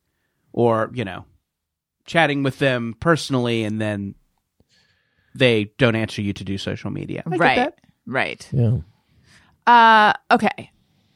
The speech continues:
Speaker 2: C Quinn says, "When I use ketchup, I squirt the first squeeze into the trash to avoid the watery ketchup getting on my food."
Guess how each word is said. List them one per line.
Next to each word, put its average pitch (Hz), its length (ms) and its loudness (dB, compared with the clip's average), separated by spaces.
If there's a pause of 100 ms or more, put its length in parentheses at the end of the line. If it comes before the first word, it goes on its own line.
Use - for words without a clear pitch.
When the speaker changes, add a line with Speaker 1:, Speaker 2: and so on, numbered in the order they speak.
(160)
Speaker 2:
C - 320 2
Quinn 269 460 2
says, 175 320 2
"When 226 140 0
I 254 60 6
use 285 200 -2
ketchup, 220 540 0
I 190 100 0
squirt 247 460 0
the 202 80 -4
first 247 400 0
squeeze 202 480 0
into 180 200 -4
the 165 100 -6
trash 147 520 2
to - 120 -6
avoid 170 420 -2
the 170 80 -2
watery 156 400 0
ketchup 156 500 -6
getting 135 260 -2
on 131 100 -2
my 107 100 -4
food." 123 440 -4